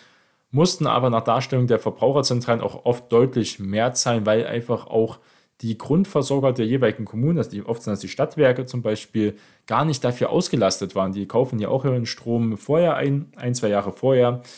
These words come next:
um damit auch langfristig zu planen. Die sagen, okay, wir haben immer in der Grundversorgung einen Prozentteil der Bevölkerung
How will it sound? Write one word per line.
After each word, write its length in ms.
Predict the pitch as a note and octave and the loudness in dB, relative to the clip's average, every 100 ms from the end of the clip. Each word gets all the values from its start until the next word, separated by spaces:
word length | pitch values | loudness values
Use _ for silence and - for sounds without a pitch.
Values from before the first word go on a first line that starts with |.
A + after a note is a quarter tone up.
| - _ - | -20 _ -8
um 80 | A2+ | 0
damit 220 | A2+ G#2 | 0 0
auch 120 | G2 | 0
langfristig 440 | A2 B2 A#2+ G#2+ - | 0 0 0 -4 -6
zu 100 | G2 | -2
planen. 280 | B2+ D3+ | 0 2
Die 60 | B2+ | 2
sagen, 260 | A#2 G#2+ F#2+ | 2 0 -2
okay, 260 | C3 C3+ | -2 2
wir 80 | A#2 | 2
haben 160 | G#2+ G2 | 2 0
immer 220 | A#2+ A2 | -2 -2
in 60 | G2+ | -4
der 80 | |
Grundversorgung 720 | - C3 B2 A2+ A#2+ A2+ A2+ G#2 | -4 -6 -4 -4 -4 -4 -4 -6
einen 280 | G#2 G#2 | -6 -6
Prozentteil 640 | - G2+ - C3 B2+ G#2+ G#2 | -8 -6 -4 -4 -2 0 2
der 120 | G2 | 0
Bevölkerung 800 | G2 - D3+ D3 C3 B2+ B2+ | -2 -2 0 0 0 0 0